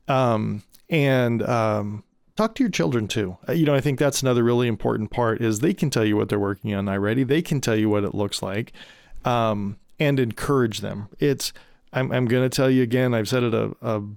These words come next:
Speaker 2: billion times since this whole thing started. If your child is struggling,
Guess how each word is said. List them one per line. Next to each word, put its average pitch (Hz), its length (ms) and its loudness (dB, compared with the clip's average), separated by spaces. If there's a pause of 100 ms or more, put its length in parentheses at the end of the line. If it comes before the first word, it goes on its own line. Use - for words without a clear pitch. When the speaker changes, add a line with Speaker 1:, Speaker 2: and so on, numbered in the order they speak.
(500)
Speaker 2:
billion 131 420 2
times 127 400 0
since 113 180 -4
this 113 160 -2
whole 123 160 0
thing 113 220 -2
started. 113 420 -2 (1040)
If 147 160 0
your 135 100 2
child 139 360 2
is 120 80 2
struggling, 135 580 0